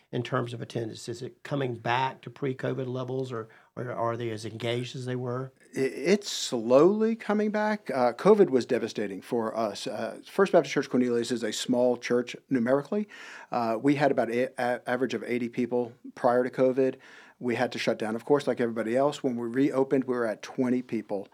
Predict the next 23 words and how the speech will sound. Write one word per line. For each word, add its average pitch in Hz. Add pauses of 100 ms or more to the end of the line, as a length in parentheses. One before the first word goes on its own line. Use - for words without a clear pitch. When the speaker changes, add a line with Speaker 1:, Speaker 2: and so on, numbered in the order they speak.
(260)
Speaker 2:
in 110
attendance. 98
Uh, 107
we 120
are 117
now 127
averaging 123
a 113
little 123
bit 120
over 110
fifty, 196 (420)
uh, 117
so -
we 110
still 151
have 135
a 113
lot 120
of 117
growth 120
to 113
go. 123